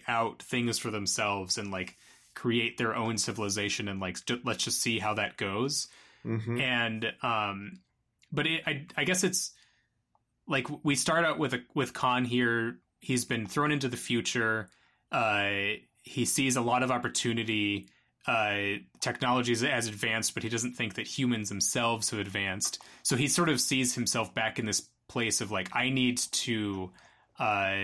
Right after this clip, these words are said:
Speaker 1: kind of seize power to be able to guide, like, m-, my children, uh, into a better future," and stuff like that.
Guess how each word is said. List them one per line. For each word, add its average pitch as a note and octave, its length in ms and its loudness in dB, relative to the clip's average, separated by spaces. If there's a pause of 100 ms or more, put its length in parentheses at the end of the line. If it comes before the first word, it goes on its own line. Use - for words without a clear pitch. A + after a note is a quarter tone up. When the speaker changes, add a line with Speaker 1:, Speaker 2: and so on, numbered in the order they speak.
(680)
Speaker 1:
kind B2 180 -2
of G#2+ 80 -2
seize D3 380 2
power A2+ 580 2
to - 160 -4
be A2+ 120 0
able A2 160 -2
to G2+ 60 0
guide, G#2 440 0
like, F#2+ 340 -2
m-, - 220 -12
my G#2+ 240 0
children, G2 760 0 (220)
uh, G#2+ 280 2 (120)
into A#2 300 0
a G#2 80 0
better G2+ 300 0
future," G2 580 -2 (400)
and A2+ 140 -2
stuff - 200 -2
like G2 240 -2
that. F#2+ 300 -2